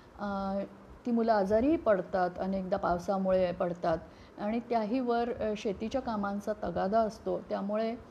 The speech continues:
ती मुलं शाळेला बुट्ट्या मारतात, शाळेत उपस्थिती कमी असते पावसाळ्यामध्ये. तर अशा वेळेला त्यांना सुट्ट्या देण्याचं सोडून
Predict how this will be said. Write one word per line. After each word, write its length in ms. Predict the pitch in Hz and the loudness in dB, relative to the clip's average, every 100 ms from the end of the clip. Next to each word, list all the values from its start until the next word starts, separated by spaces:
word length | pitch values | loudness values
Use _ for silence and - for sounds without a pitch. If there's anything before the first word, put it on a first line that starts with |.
| - - - | -20 -20 -8
ती 80 | 254 | -2
मुलं 380 | 247 226 208 208 | 0 0 0 0
शाळेला 580 | 208 - 196 180 185 202 | -2 -4 -2 0 0 2
बुट्ट्या 360 | 202 185 170 - | 0 -2 -4 -4
मारतात, 340 | 151 - - - - - - - - | -6 -8 -12 -12 -18 -18 -20 -16 -2
शाळेत 280 | 226 220 220 | 4 4 4
उपस्थिती 480 | 196 190 - 220 | -2 -4 -6 -8
कमी 340 | 214 196 190 233 | -4 -2 0 -2
असते 260 | 233 - | -4 -4
पावसाळ्यामध्ये. 880 | 247 214 190 202 190 190 185 180 190 180 - - - - - | -2 0 0 0 -2 0 -2 -2 -4 -4 -12 -20 -20 -20 -2
तर 120 | 285 - | 2 4
अशा 300 | 208 208 277 | 2 2 2
वेळेला 520 | 277 269 277 277 285 285 | 2 4 4 2 2 0
त्यांना 360 | 277 262 262 | 0 0 0
सुट्ट्या 460 | 262 262 - - 240 | 0 -4 -2 -2 0
देण्याचं 460 | 220 220 214 214 | 0 -2 -4 -4
सोडून 460 | 214 - 226 208 170 | -6 0 0 2 -2